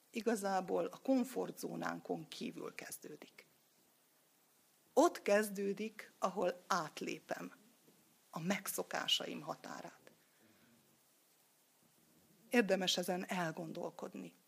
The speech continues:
Mert Krisztus szeretne minket kimozdítani a, a kényelmünkből, a komfortzónánkból. Hagyom, hogy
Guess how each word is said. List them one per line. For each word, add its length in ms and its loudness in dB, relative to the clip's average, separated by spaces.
Mert 400 6
Krisztus 640 -2
szeretne 400 0
minket 340 -4
kimozdítani 800 -4
a, 160 -4
a 80 -4
kényelmünkből, 840 4
a 100 -4
komfortzónánkból. 1300 2
Hagyom, 560 0
hogy 600 -6